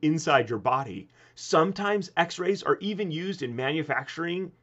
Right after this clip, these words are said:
to look for small cracks or imperfections in big machines, like rockets. X-rays are also used at the airport.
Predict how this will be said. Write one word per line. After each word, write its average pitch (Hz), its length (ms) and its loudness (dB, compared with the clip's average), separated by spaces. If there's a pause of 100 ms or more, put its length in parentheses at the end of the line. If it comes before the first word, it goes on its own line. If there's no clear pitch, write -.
(300)
to 147 80 2
look 180 340 2
for 143 140 0
small 165 380 -2
cracks - 540 2
or - 200 -8
imperfections 147 720 -2
in 104 80 -8
big 131 200 0
machines, 110 680 -10 (180)
like - 220 -4 (200)
rockets. - 680 2 (560)
X-rays 220 500 6
are 151 160 6
also 156 300 4
used 175 500 -2
at - 160 0
the 135 180 -8
airport. 139 580 4